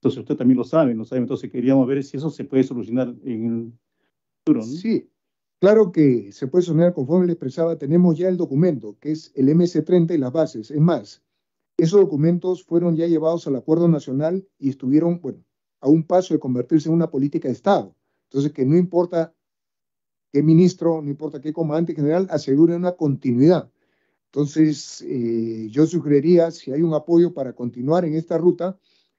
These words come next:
Speaker 2: y que este documento que ya está establecido, qué es las cosas que tenemos que corregir, qué tenemos que mejorar, ya está escrito. Y usted habló de un tema de corrupción. El eje número seis es nuestra institucionalidad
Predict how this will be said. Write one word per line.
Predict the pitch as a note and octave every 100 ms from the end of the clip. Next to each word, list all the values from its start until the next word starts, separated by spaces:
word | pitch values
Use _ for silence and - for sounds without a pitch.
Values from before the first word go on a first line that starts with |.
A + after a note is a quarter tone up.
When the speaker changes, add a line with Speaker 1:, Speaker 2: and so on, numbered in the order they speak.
| _
Speaker 2:
y | C#3+
que | C3+
este | F#3 G#3
documento | G3 D3 E3 G3 F3+
que | E3 C#3
ya | E3 F#3+ G3 -
está | - E3+
establecido, | F3 F3 D3+ E3+ F#3+ -
qué | F#3+
es | G3
las | D#3+
cosas | G3 F#3+ F#3
que | C3+
tenemos | - D3 F3
que | F3
corregir, | D#3 D3+ D#3 F#3+ G3 G3 F#3+
qué | E3+
tenemos | D#3 E3 F3+
que | F3
mejorar, | C#3+ C3 E3+ D#3+
ya | D3+
está | G3 E3+
escrito. | F#3+ A#3+ - G2 _ _ _ _ _
Y | C#3+
usted | C3+ F#3
habló | G3 G3+
de | F#3+
un |
tema | F#3+ F#3
de |
corrupción. | F#3+ D3+ C#3+ G#3 D#3+ B2
El | B2+
eje | E3+ F#3
número | F3+ F#3+ E3
seis | C#3+ G3 G#3+ - _
es | - E3
nuestra | F3 F3 C#3+
institucionalidad | C#3 B2+ A#2 C3+ D3 G3 E3+